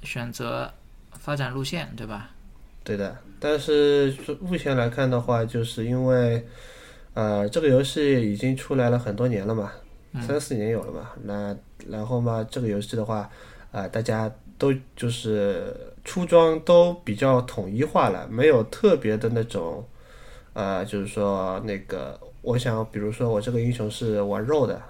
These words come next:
Speaker 2: 然后我去玩输出，这种情况已经是，呃，非常少了。除非就是说有哪些什么高手，然后把这个英雄开发出来，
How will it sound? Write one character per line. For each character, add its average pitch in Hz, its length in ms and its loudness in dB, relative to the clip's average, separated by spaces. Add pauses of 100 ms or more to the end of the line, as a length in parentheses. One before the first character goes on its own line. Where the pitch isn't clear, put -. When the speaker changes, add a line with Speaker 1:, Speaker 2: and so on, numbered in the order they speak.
Speaker 2:
然 101 160 -6
后 113 100 -2
我 101 120 -2
去 - 140 -6
玩 110 160 -2
输 135 140 -4
出， 139 280 -4
这 151 140 -6
种 113 160 -2
情 110 160 -4
况 110 200 -2
已 98 40 -4
经 110 200 -2
是， 107 340 -2 (520)
呃， 104 180 0
非 160 240 0
常 147 160 2
少 95 220 -6
了。 117 120 -12
除 139 200 -4
非 175 180 6
就 175 160 0
是 156 80 2
说 156 160 2
有 139 140 4
哪 120 180 2
些 143 480 2
什 110 180 -6
么 113 180 -2
高 180 220 4
手， 87 400 -4
然 101 160 -2
后 113 200 0
把 98 180 -6
这 123 100 -4
个 135 60 0
英 139 100 0
雄 127 160 -2
开 160 160 -6
发 180 140 4
出 196 160 -4
来， 95 160 -10